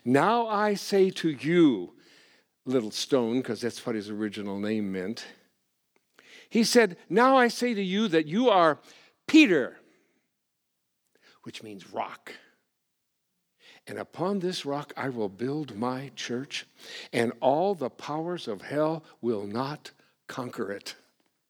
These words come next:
He said it looking right at Peter. And fifty days after Peter had denied Jesus three times,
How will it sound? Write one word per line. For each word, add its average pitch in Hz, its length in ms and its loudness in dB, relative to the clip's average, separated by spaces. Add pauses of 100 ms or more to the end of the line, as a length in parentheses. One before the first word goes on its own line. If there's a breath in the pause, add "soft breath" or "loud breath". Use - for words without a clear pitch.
(1200)
He - 80 -20
said 151 160 -14
it 143 80 -12
looking 131 340 -6
right 151 240 -8
at 143 140 -10
Peter. 98 360 -6 (2250 soft breath)
And 117 220 -6
fifty - 560 -4
days 143 760 -4 (920 loud breath)
after 151 300 -2
Peter 190 360 -2
had 131 300 -4
denied 139 640 -4
Jesus 151 600 -4
three 208 440 0
times, - 920 -8